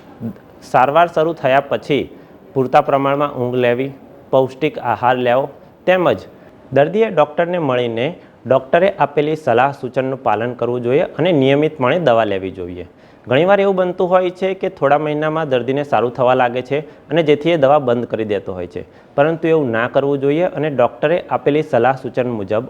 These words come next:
અમુક ચોક્કસ સમય સુધી દવાઓ ચાલુ રાખવી જોઈએ. આના સિવાય દર્દીના સગાઓએ પણ દર્દીની સાર સંભાળમાં સાથ સહકાર આપવો જોઈએ.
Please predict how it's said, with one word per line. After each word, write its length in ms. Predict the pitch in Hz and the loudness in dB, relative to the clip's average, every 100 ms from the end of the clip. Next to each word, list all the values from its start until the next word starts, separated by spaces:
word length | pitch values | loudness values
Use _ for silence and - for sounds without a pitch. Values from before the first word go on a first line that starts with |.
| - | -4
અમુક 260 | 131 160 | -2 -2
ચોક્કસ 380 | - - - 165 | 0 -2 0 -2
સમય 220 | 139 127 131 | -2 -2 -2
સુધી 260 | 127 139 | 0 0
દવાઓ 420 | 135 107 113 175 - - - | 0 2 2 0 -6 -18 -2
ચાલુ 280 | 131 113 104 | 0 0 0
રાખવી 300 | 92 - 95 | -4 -6 -12
જોઈએ. 360 | 85 82 92 - - - - - - | -12 -14 -16 -18 -20 -20 -20 -14 -6
આના 200 | 147 185 | -2 -2
સિવાય 400 | 190 180 190 196 - - - | -2 2 2 0 -12 -20 -4
દર્દીના 520 | 120 135 143 175 185 | 2 2 2 0 0
સગાઓએ 640 | 180 131 110 139 143 139 135 | -2 -2 2 4 4 2 0
પણ 300 | 135 160 - - - | -2 -2 -4 -10 -8
દર્દીની 460 | 123 117 123 139 156 | -2 0 0 -2 -2
સાર 200 | 151 120 | 0 0
સંભાળમાં 600 | 123 117 113 117 131 175 | -2 -4 -2 -2 -2 -4
સાથ 300 | 156 117 - | -2 -2 -2
સહકાર 300 | 107 - 110 | -6 -2 -2
આપવો 280 | 98 - 98 | -2 -6 -8
જોઈએ. 340 | 90 82 92 | -8 -12 -12